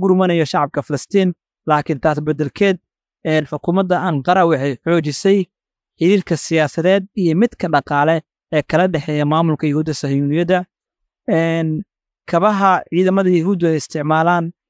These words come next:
ee shacabka Falastiiniyiinta buudka lagula tunto waxaa soo saara shirkadaha Turkiga. Shirkadda Turkish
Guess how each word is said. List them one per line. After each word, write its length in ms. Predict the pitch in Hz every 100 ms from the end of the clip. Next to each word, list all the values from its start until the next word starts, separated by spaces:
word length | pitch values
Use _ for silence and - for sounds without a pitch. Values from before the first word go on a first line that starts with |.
| _
ee 80 | 160
shacabka 400 | 135 196 160 -
Falastiiniyiinta 880 | 151 156 - - 156 156 185 175 143
buudka 420 | 135 196 185 -
lagula 240 | 156 170
tunto 380 | 180 - 156 185 - _ _ _
waxaa 220 | 151 147
soo 180 | 147 180
saara 260 | 170 160 147
shirkadaha 460 | - 139 156 170 156
Turkiga. 400 | - 185 170 202 220 _ _ _ -
Shirkadda 400 | - 156 220 185
Turkish 400 | - 185 - 165